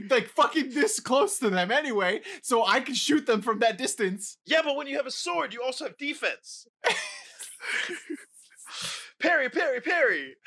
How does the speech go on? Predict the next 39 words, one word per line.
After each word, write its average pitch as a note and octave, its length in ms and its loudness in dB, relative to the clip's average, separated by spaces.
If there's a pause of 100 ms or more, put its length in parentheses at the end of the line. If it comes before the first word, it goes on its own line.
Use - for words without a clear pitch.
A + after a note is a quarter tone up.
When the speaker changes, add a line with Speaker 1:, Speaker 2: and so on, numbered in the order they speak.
(280)
Speaker 1:
Fuck - 300 4
you, D4 80 2
I C4+ 180 6
have D#4+ 120 2
a C4+ 80 2
sword C4+ 360 0
and A3+ 100 -2
a G#3+ 40 2
gun A3 300 4
in G3 100 -2
the G3 120 0
other F3+ 180 0
hand. C#3+ 260 -4
Whatever, G#3+ 520 2
<laughs> C3 100 -8
like. B3+ 420 -4 (140)
Speaker 2:
Ooh, C4+ 160 2
is G3 160 4
that A3+ 140 4
an A#3+ 100 4
option? B3 260 2
I G#3 120 2
picked C#4+ 180 -6
that F3+ 180 2
one. - 120 -2
Speaker 1:
<laughs> F#3 480 -2 (1700)
I'll C#4+ 140 4
Speaker 2:
We B3+ 120 2
Speaker 1:
duct B3+ 180 4
Speaker 2:
agree. A#3 100 4
Speaker 1:
tape, B3+ 280 0 (200)
I'll - 100 2
duct A3+ 260 0
tape - 180 2
a B3 80 2
gun F#3+ 380 0
to F3 160 -4
a D3+ 60 -4
sword. C#3+ 360 -2